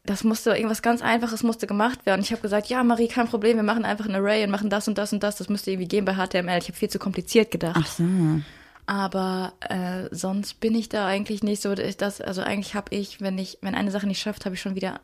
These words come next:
Speaker 1: drei andere Lösungswege.
Speaker 2: Ja, du bist ein kluges Köpfchen.
Speaker 1: Ja. Du kannst nicht um die Ecke denken. Für dich gibt's nur schwarz oder weiß.
Speaker 2: Nee, überhaupt nicht.
Speaker 1: Sondern?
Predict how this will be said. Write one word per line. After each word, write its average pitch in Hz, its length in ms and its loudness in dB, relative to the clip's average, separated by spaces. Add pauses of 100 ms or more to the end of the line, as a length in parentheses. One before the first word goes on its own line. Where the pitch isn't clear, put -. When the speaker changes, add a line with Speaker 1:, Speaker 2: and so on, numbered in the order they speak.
Speaker 1:
drei 180 220 -4
andere 180 240 -4
Lösungswege. 175 840 -4
Speaker 2:
Ja, 160 240 -4
du 151 80 -6
bist 151 160 0
ein 160 160 -4
kluges - 360 -4 (220)
Köpfchen. - 520 -4 (100)
Speaker 1:
Ja. 175 180 -6 (420)
Du 302 260 6
kannst 185 280 -4
nicht 180 140 -6
um 170 80 -2
die 165 140 -4
Ecke 170 240 -4
denken. 175 460 -4
Für - 100 -6
dich 226 160 -2
gibt's 233 180 -2
nur 226 120 2
schwarz 226 400 0
oder 208 220 -2
weiß. 175 440 -2 (600)
Speaker 2:
Nee, 156 460 12
überhaupt 147 520 6
nicht. 143 420 6 (640)
Speaker 1:
Sondern? 196 480 -2